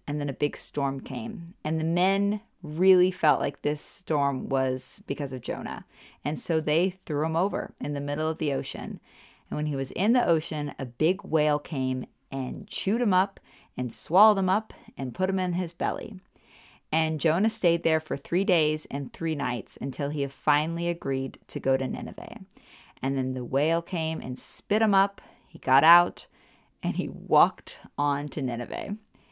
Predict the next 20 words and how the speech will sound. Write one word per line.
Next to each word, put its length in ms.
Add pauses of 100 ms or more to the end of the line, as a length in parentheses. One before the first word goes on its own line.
(140)
And 100
that 140
is 100
a 120
really, 440
really 300
wild 480
story. 580 (460)
But 340 (160)
for 240
us, 340
it 140
really 280
resonates 840
with 240
how 400
we 320
feel 560
when 320
we 320